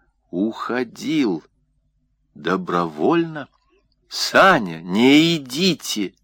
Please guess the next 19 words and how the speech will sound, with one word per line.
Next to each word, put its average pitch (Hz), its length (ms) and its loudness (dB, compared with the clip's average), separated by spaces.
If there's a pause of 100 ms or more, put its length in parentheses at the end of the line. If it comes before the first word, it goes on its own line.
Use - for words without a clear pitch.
(120)
за 101 160 0
плечи 90 480 -2
его. 90 260 -6 (420)
«Не 127 240 4
уходите!» 170 1040 2 (1300)
Тем 175 400 6
же 90 160 4
водоворотом 98 760 6 (220)
в - 140 -20
тот 160 260 6
же 92 160 4
донный 110 500 4
провал 95 420 2
закручивало 95 760 -2
и 90 60 -2
его. 85 480 0 (1300)
От - 260 -6
него 165 340 4
же, 82 280 0